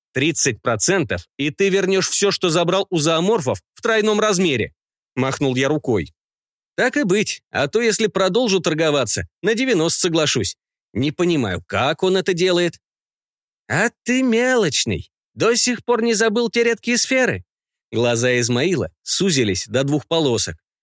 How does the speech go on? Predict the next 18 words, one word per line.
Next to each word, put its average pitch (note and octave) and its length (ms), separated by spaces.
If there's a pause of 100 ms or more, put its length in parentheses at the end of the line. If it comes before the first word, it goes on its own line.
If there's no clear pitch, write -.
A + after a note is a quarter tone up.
(600)
"Не C#3 320
мелочный, E3 800 (140)
а C3 180
предприимчивый", E3 1120 (200)
поправил B2 460
я B2 180
его. G#2+ 280 (840)
"Таки - 460 (120)
ты C#4+ 180
меня C#4 340
режешь B3+ 380
без B3 240
ножа, G#3+ 460 (180)
но C3 160
куда E3 380
деваться? C#4+ 640 (400)
Я A2+ 140
согласен". E3 720